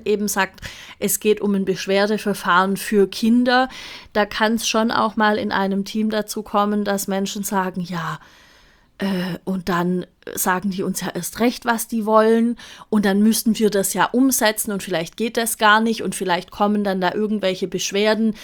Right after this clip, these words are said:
auf die wir gar nicht reagieren können oder auf die wir vielleicht auch gar nicht reagieren wollen, weil sie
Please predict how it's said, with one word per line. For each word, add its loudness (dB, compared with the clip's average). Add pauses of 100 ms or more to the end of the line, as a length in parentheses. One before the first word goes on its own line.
(260)
auf 2
die 0
wir 2
gar 4
nicht -4
reagieren 0
können 4
oder 0
auf -6
die -6
wir -8
vielleicht -4
auch -8
gar 0
nicht -6
reagieren -4
wollen, 4
weil 2
sie -6